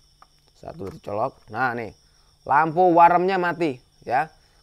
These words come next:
Kalau Magicom yang normal pasti lampunya nyala, teman-teman, ya.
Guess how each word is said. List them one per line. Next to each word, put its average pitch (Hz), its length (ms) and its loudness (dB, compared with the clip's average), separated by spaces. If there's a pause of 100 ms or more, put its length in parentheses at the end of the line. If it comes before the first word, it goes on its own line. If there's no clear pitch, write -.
Kalau 165 240 4
Magicom 190 320 2
yang 185 160 -2
normal 170 320 0
pasti 175 240 0
lampunya 175 400 0
nyala, 160 320 0
teman-teman, 139 320 -8 (320)
ya. 139 240 -6